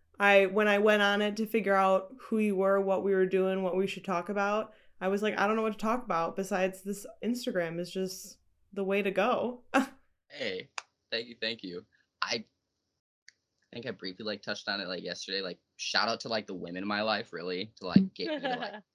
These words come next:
Speaker 2: post more in a sense.
Speaker 3: Yeah.
Speaker 2: Um,
Speaker 1: Yeah.
Speaker 2: but also, like, within, I mean, Instagram's a prom-, promotional tool, right? So it's definitely been utilized in that fashion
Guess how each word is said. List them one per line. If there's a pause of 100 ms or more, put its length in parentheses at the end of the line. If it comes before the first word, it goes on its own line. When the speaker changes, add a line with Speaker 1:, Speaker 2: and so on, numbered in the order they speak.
Speaker 2:
post
more
in
a
sense. (680)
Speaker 3:
Yeah.
Speaker 2:
Um, (600)
Speaker 1:
Yeah.
Speaker 2:
but
also,
like,
within, (440)
I
mean,
Instagram's
a
prom-, (220)
promotional
tool,
right?
So (560)
it's
definitely
been (360)
utilized
in
that
fashion